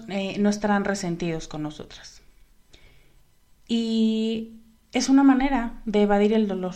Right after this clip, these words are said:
Y puedes hacerlo no con la intención de evadirlo, pero sí de comprarte tiempo. Voy a salir y voy a ir al súper y mientras hago el súper voy a pensar, "¿Qué voy a hacer cuando regrese?". Eso es diferente.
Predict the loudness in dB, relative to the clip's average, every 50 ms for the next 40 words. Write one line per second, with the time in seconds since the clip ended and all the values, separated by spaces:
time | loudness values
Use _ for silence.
0 | -12 -18 -20 -20 -20 -20 -20 -20 -20 -20 -20 -20 -20 -20 -20 -20 -20 -20 -20 -20
1 | -8 -2 -2 -2 0 2 2 4 2 2 0 -4 -6 -2 0 0 2 2 2 0
2 | 0 0 -2 -4 -10 -18 -20 -20 -20 -20 -20 -20 _ _ 0 2 2 2 2 2
3 | 2 2 2 0 0 -2 -2 -4 -2 0 0 0 0 0 2 2 2 2 2 2
4 | 0 0 0 0 2 2 2 2 0 0 0 0 0 0 0 2 2 2 0 0
5 | -2 -4 -6 -4 -4 -4 -4 -4 -4 -8 -10 -16 -18 -18 -20 -20 _ _ _ _
6 | _ _ _ _ _ _ _ _ -20 -20 _ _ _ _ _ _ -6 0 2 2
7 | 4 2 2 0 0 0 0 2 2 2 0 0 0 0 -2 0 2 2 4 4
8 | 4 4 4 4 4 2 2 2 0 0 2 2 0 0 0 0 0 -2 -2 0
9 | 0 0 0 -2 -2 -2 -2 -4 -4 -4 -2 2 2 4 4 2 0 0 0 -2
10 | -2 -2 -2 0 0 2 2 2 2 0 -2 -4 -4 -2 -2 0 0 0 -2 -6
11 | -8 -6 -4 -2 0 0 0 -2 -2 -2 -4 -4 -2 -2 0 0 0 -2 -2 -6
12 | -6 -6 -6 -8 -8 -10 -12 -16 -10 -6 -6 -4 -2 -2 -2 -2 -2 -4 -4 -4
13 | -4 -4 -2 -2 -4 -4 -6 -10 -16